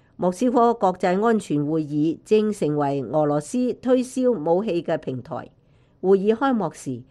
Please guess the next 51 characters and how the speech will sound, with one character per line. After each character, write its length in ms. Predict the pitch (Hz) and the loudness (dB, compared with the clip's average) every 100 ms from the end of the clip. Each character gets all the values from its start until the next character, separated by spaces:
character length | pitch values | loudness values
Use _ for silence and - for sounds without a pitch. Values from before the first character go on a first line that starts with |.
| _ _ - | _ _ -4
俄 120 | 180 | 0
羅 160 | 170 180 | 0 0
斯 140 | 311 | -2
軍 240 | 302 277 | 0 0
方 280 | 269 277 240 | 2 2 2
特 140 | 214 185 | 0 -2
別 180 | 180 | -4
將 300 | 180 269 240 | -2 0 0
各 240 | 220 196 196 | -2 -2 -2
國 240 | - 196 | 0 -2
代 240 | 185 165 156 | 2 0 0
表 300 | 156 170 220 | 0 0 0
帶 200 | 196 180 | 0 0
到 220 | 180 175 | 2 2
莫 160 | 165 | 2
斯 180 | 156 226 | -2 -4
科 220 | 226 226 220 | -2 -2 0
郊 180 | 226 | -4
外， 300 | 190 147 127 127 _ _ _ | -2 -4 -6 -12 _ _ _
參 240 | - 311 | -2 0
觀 200 | 302 311 | 0 0
嗰 120 | 262 254 | 0 0
度 240 | 208 180 | 2 2
即 180 | 180 277 | 0 -4
將 340 | 269 262 247 | 0 0 0
喺 240 | 247 185 226 | -2 -2 -2
夏 220 | 175 156 | -2 -2
季 60 | |
開 400 | 175 170 214 220 | 0 0 0 0
幕 120 | 208 156 139 | 0 -2 -2
嘅 220 | 156 151 | -2 -2
武 180 | 143 147 | -2 -2
器 160 | 170 143 | -2 -4
展， 360 | - 123 151 - _ _ _ _ | -6 -10 -10 -16 _ _ _ _
同 200 | - 196 | -2 -2
時 160 | 190 185 180 175 | -2 -2 -2 2
俾 300 | 202 262 269 | 4 4 4
代 200 | 208 202 | 0 0
表 200 | 214 277 | 2 2
佢 140 | 277 | 2
哋 240 | 220 180 180 | 2 2 2
使 220 | 180 214 | 0 2
用 340 | 226 170 160 | 2 2 -2
卡 240 | 156 269 262 | -4 -2 2
拉 180 | 269 254 | 2 0
什 280 | 262 165 - | 0 0 0
尼 220 | 143 139 | -2 -2
科 340 | 135 226 220 | 0 2 4
衝 260 | 220 262 247 | 2 0 -2
鋒 220 | 240 240 | 0 0
槍 360 | 226 240 226 | 0 0 2